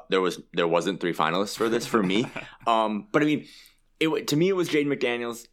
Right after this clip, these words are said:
Speaker 1: Um, I'm obviously biased 'cause of what I think about him, but I think what he could do coming out of, again, no summer league, you know, just had extended time off with no March Madness and stuff coming out of college. Um,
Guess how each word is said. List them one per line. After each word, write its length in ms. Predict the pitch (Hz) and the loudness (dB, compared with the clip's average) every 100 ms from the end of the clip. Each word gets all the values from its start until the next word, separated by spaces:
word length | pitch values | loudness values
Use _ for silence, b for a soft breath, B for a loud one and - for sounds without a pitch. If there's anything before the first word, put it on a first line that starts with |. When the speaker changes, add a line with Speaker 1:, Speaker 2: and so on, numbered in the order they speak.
| _ 107 | _ -2
Speaker 1:
Um, 420 | 101 98 92 95 | 0 0 -2 -6
I'm 120 | 104 | -2
obviously 320 | 98 101 101 92 | 0 0 -2 -6
biased 640 | - 87 82 87 92 - | -4 0 2 2 -2 -6
'cause 140 | 95 | -4
of 60 | 82 | -2
what 100 | 85 | -2
I 60 | |
think 260 | 78 98 92 | -2 -4 -4
about 240 | 101 107 | -2 -2
him, 320 | 95 110 113 - _ _ _ _ _ - - | -4 -6 -8 -14 _ _ _ _ _ -20 -8
but 400 | - 110 101 101 b b b | 0 2 2 -2 b b b
I 140 | - 113 | -2 -2
think 280 | 110 120 95 | 0 -2 0
what 180 | 98 | -2
he 320 | - 117 120 113 | -4 -6 -6 -4
could 280 | - 101 | -4 -4
do 220 | 85 95 92 | -2 -4 -4
coming 360 | - 101 98 | -4 -4 0
out 220 | 87 85 - | 0 -2 -2
of, 240 | 87 78 - _ - | -4 -4 -10 _ -6
again, 280 | 92 80 | -4 -4
no 100 | 76 | -4
summer 280 | 82 90 85 | -4 -2 -2
league, 320 | 82 85 85 - b b b b | 0 0 -2 -8 b b b b
you 80 | 95 | -6
know, 80 | 85 | -6
just 200 | 85 - _ - | -6 -10 _ -10
had 240 | - 98 - _ | -4 -4 -4 _
extended 580 | - - - 104 98 85 | -8 -6 -4 -2 0 -4
time 240 | - 92 | -4 -2
off 300 | 85 85 90 | 2 0 0
with 120 | 87 90 | -6 -4
no 140 | 87 | -2
March 300 | 87 85 - | 0 -2 -2
Madness 400 | 80 82 87 85 | -2 -2 -2 -6
and 100 | 85 | -4
stuff 180 | 92 - | -4 -4
coming 200 | 95 87 | -2 0
out 100 | 85 | -2
of 60 | |
college. 440 | 82 85 82 92 87 | -2 -2 0 -2 -4
Um, 340 | 85 82 78 | -4 -4 -6